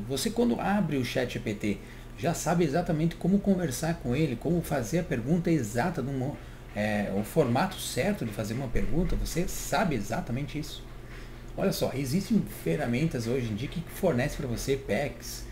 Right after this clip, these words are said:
é, e outros, é, formato em Excel,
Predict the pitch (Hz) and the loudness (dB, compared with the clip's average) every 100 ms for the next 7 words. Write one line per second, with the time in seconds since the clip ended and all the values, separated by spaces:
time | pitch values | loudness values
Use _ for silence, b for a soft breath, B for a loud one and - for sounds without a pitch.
0 | B B - 104 98 95 92 95 98 131 | B B -2 2 4 2 0 0 2 0
1 | - 123 98 - - B - 98 92 92 | 0 -2 -2 -6 -10 B -10 -4 -4 -4
2 | - 143 123 107 113 113 101 - 104 113 | 2 2 4 2 2 0 -2 -4 -2 0
3 | 135 | -2